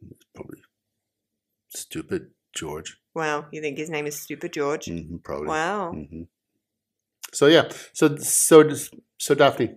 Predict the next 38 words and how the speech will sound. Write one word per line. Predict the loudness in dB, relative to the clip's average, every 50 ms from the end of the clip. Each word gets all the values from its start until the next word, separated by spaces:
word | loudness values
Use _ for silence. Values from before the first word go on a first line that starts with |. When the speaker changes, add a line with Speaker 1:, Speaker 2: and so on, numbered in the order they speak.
| _ -2
Speaker 1:
that | 0
Speaker 2:
Yeah. | 2 2 2
Speaker 1:
was | 4
mine | 4 2 2 2 0
and | -2 -2 -2 -2 -2 -4 -4 -4
one | -4 -4
of | -2 -4
yours. | -4 -4 -4 -2
Speaker 2:
And | 0 0 0 0 -2 -2 -6
also, | -6 -6 -6 -6 -4 -2 -2 -2 -2 -2 -4 -6 -6
I | -6
know | -4 -2 0 0 0 -2 -4 -8 -10
we're | -8
not, | -6 -6 -8 -10 _ _ _ _ _ _ _ -20
it's | -16 -10 -8
not | -8 -8
a | -6
cartoon, | -4 -4 -4 -4 -4 -6 -4 -4 -4 -4 -6 -6
but | -8 -6 -2
then | 0 2 2 2 2 0 -2 -6 -10 -10 -8
in | -8 -8 -6 -4
the | -4 -4 -2
live | 0 2 2 2 2
action, | 0 -2 -4 -6 -12 -12 -12 -10
she | -10 -12 -8
gets | -4 -4 -4 -6 -6
played | -8 -4 -2 -2 -2 -2
Speaker 1:
Mm. | -4 -4
Speaker 2:
by | -2 -2 0 0 0 -2 -4 -6 -8 _ _ _ _ _ _ _ _ _ _ _ _ _ -8
Speaker 1:
By | -6
Buffy. | -6 -4 -4 0
Speaker 2:
Buffy, | 0 0 0 0 -4 -6 -6 -6 -8 -10 -10 -8
yeah. | -6 -4 -4
Speaker 1:
Yeah, | -4 -4 -6 -8 -12 _ _ _ _ -10
yeah. | -8 -6 -6 -6 -6 -8 -12 _ _ _ _ _ _ _ -10
Speaker 2:
And | -6 0 4
Buffy's | 4 4 4 2 -2 -4 -4
gorgeous. | -6 -6 -6 -6 -6 -8 -10 -10 -10 -10 -12 -12 -14